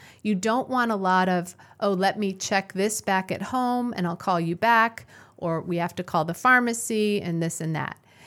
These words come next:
You want to wrap things up as much as possible. So as you're looking at your list, and to be honest, I would be careful to have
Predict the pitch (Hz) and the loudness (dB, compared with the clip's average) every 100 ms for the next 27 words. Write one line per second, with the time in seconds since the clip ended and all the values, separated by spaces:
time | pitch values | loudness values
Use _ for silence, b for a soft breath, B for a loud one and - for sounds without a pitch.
0 | B 190 196 196 226 233 233 247 185 180 | B -4 -2 0 0 -2 -2 -4 0 2
1 | 185 202 - - 214 202 180 180 226 208 | 4 2 -2 -6 -2 0 0 0 -2 -8
2 | 175 170 170 - 175 - 170 160 - - | -4 -2 -4 -6 -10 -6 -4 -4 -4 -10
3 | - 190 - b b - 180 175 180 180 | -12 -14 -18 b b -6 -2 -2 -2 -2
4 | 190 233 254 240 233 226 233 196 170 262 | -2 -2 -2 -2 -2 -2 -2 0 0 0
5 | - - - 185 190 185 b b b b | -6 -8 -4 -2 -2 -6 b b b b
6 | b - - 175 165 170 175 233 330 - | b -12 -6 -2 0 2 2 2 0 -4
7 | - - 175 175 170 180 180 202 190 214 | -8 -4 -2 0 -2 -4 -4 2 2 2
8 | 277 285 285 214 185 196 180 180 | -4 -4 -4 -6 2 2 2 -2